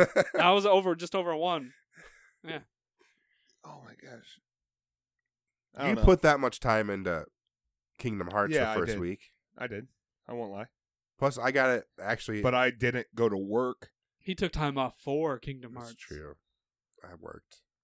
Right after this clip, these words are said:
Speaker 3: Yeah, but I did get, because my truck had a flat tire, so I did have to go with Brittany to
Speaker 2: <laughs>
Speaker 3: find out the,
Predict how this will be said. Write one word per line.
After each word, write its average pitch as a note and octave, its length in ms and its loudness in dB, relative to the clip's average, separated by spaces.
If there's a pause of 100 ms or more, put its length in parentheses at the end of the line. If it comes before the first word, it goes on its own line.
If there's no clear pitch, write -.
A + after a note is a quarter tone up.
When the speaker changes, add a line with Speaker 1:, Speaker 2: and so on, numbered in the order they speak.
(480)
Speaker 3:
Yeah, B2 200 0
but A2 160 0
I A2 60 -2
did G#2+ 200 -6
get, G#2 200 -6 (520)
because A2 320 -8
my G#2+ 160 -6
truck A2 280 -4
had A2 100 -6
a G2 60 -8
flat - 300 -10
tire, G2+ 440 -8 (180)
so G#2 180 -4
I G2 120 -2
did G2+ 200 -4
have G#2+ 220 -6
to A2+ 80 -10
go G#2 160 -6
with G#2 140 -6
Brittany F3+ 420 -6
to A2 100 -4
Speaker 2:
<laughs> - 0 -
Speaker 3:
find G#2+ 360 -6
out G#2 180 -8
the, G#2 180 -10